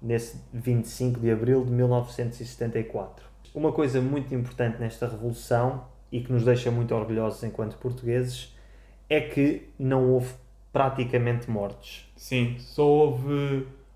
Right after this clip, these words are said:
Speaker 2: duas ou três pessoas que infelizmente faleceram, porque houve pessoas que eram dessa polícia, ah, do Estado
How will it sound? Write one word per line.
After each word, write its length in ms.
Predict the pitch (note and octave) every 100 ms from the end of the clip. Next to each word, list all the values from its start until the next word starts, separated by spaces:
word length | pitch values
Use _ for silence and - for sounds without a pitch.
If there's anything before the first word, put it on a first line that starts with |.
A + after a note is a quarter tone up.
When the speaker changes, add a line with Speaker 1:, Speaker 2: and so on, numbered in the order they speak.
| - -
Speaker 2:
duas 380 | B2 D3+ F3+ D3+
ou 80 | D3
três 180 | D3
pessoas 260 | - D3+ C3
que 100 | -
infelizmente 520 | B2+ D3 B2+ C3+ B2
faleceram, 640 | - B2 - C3 C3+ D3+ - - - - - - - -
porque 280 | B2+ B2 C#3+
houve 640 | C#3 B2 B2+ C3 C3+ B2+ B2+
pessoas 460 | - D#3 F3+ F#3+
que 120 | - C3+
eram 300 | B2+ B2 A#2+
dessa 400 | B2 B2 B2 A#2 -
polícia, 800 | C#3+ C#3+ E3+ D#3+ - B2+ A#2 A2+ B2 - - - - -
ah, 220 | B2+ B2+ B2+
do 140 | C#3
Estado 600 | B2+ - C3+ C#3 D#3